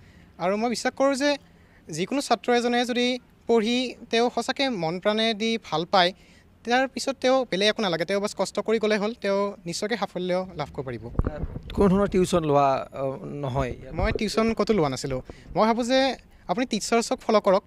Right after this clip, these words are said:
Speaker 1: টিচাৰ্ছক ফ'ল' কৰিলে আপুনি বেলেগ কোনো টিউশ্যন চিউশ্যন দৰকাৰ নাই আপোনাৰ। মই কেৱল ছাৰ মেডামহঁতে যি কৈছিল, সেই হিচাপে মই চলি গৈছিলোঁ। আৰু তাৰ, আ, বাহিৰে মই এনেই ঘৰত অলপমান পঢ়িছিলোঁ মই,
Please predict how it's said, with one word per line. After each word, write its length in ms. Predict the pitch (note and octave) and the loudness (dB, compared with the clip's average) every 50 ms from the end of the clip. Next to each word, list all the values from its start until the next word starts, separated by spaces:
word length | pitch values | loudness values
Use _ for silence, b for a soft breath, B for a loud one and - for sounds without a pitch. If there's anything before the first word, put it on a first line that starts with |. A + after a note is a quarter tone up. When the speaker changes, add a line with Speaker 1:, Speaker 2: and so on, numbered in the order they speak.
| _ - | _ -10
Speaker 1:
টিচাৰ্ছক 380 | - G3+ - - A3+ G#3+ B3+ - | -10 -6 -4 -4 -2 -2 -2 -4
ফ'ল' 180 | - - A3 A3 | -2 -2 -2 0
কৰিলে 220 | - A#3 A#3 A#3 | 2 2 4 4
আপুনি 300 | A3+ G#3+ - A#3+ A#3+ B3 - _ - | 2 2 2 0 0 0 -2 _ -4
বেলেগ 200 | E3+ F3 G3+ A3 - | -2 -2 -2 -4 -4
কোনো 160 | - A#3 A#3+ | -4 -4 -4
টিউশ্যন 300 | A3+ - G3+ - - G#3+ | -2 -4 -6 -4 -4 -4
চিউশ্যন 360 | G3+ - G3 - G#3+ G#3+ G#3 | -4 -6 -6 -6 -6 -6 -6
দৰকাৰ 280 | F3+ D#3 D3 C#3 - E3 | -6 -6 -8 -4 -4 -4
নাই 140 | E3 E3 D#3 | -2 -2 -2
আপোনাৰ। 280 | D3+ D3 C#3+ C#3 E3 A#3 b b b b b b b b b - | -4 -2 -4 -4 -4 -6 b b b b b b b b b -6
মই 120 | D#3+ F#3 | -6 -4
কেৱল 400 | - G#3+ G#3 G#3 G#3+ A3 G#3+ G3+ - - | -2 0 0 2 2 2 0 -2 -6 -12
ছাৰ 420 | - - - G3 F#3+ F#3+ F#3+ G3 F#3+ | -14 -4 0 2 2 4 2 0 0
মেডামহঁতে 420 | F#3+ F3 E3 F3 F3+ F3 - F#3 | -2 -2 -2 -2 -4 -2 -4 -6
যি 440 | D#3+ D3+ E3+ F3 F3+ F#3+ F#3+ F#3+ F3 - | -6 -4 -4 -4 -4 -4 -4 -6 -6 -4
কৈছিল, 300 | - F#3 F3+ - G3 F#3+ | -4 -4 -2 -4 -6 -4
সেই 160 | E3+ G#3 G3+ | -2 -2 -2
হিচাপে 280 | G3+ F3 G3 F#3 F#3 F#3+ | -2 -2 -4 -6 -4 -4
মই 120 | F#3+ F#3 | -4 -4
চলি 200 | - - F#3 F3+ | -6 -4 -4 -4
গৈছিলোঁ। 320 | E3+ E3+ - F3 F3 G3+ - b b b b b b b b | -4 -4 -4 -4 -6 -6 -6 b b b b b b b b
আৰু 80 | F3 E3+ | -6 0
তাৰ, 200 | - G#3+ A3 B3+ | 2 2 2 2
আ, 400 | C#4 C4+ C4 - F#3 F3 E3 D#3+ D#3+ D#3+ D#3+ E3 E3+ E3 E3 E3+ F3 - - F3 | 0 -2 -6 -8 -10 -4 -2 0 0 2 2 2 2 0 0 -2 -4 -10 -14 -6
বাহিৰে 340 | D#3+ D3 C#3+ D#3 F3+ G#3 | -4 -4 -2 0 0 0
মই 200 | A#3 A#3+ B3+ C4 | 0 0 -2 -2
এনেই 200 | A#3 G#3+ A#3 B3+ B3 - | -2 -2 -2 -2 -4 -4
ঘৰত 260 | - F3 E3+ F#3 G#3 | -2 -2 0 0 0
অলপমান 200 | G#3 G3 G#3 G#3 - | 0 -2 -2 -2 -2
পঢ়িছিলোঁ 340 | G#3 F#3 F#3 E3 G3 F#3+ F#3+ | -2 -4 -2 -4 -4 -4 -4
মই, 220 | F3+ E3+ E3+ F#3+ | -2 -2 -4 -4